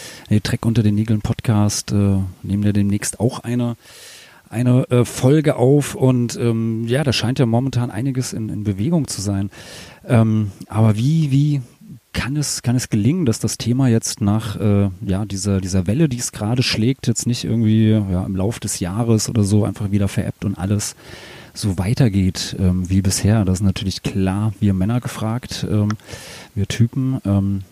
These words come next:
aber was, ja, was, was, was denkst du oder wie, wie, was ist der nächste Schritt oder, äh, wie, wie muss es weitergehen, dass das, ähm, ja, nicht versandet und, äh, wir in,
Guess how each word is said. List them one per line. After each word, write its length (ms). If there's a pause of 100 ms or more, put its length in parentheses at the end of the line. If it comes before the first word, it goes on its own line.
aber 300
was, 280
ja, 260
was, 220
was, 320
was 160
denkst 260
du 120
oder 220
wie, 300 (160)
wie, 380 (300)
was 280
ist 140
der 80
nächste 280
Schritt 360
oder, 640
äh, 40 (600)
wie, 280
wie 100
muss 200
es 160
weitergehen, 500
dass 180
das, 420
ähm, 320 (400)
ja, 160 (100)
nicht 280
versandet 580
und, 420
äh, 300
wir 220
in, 260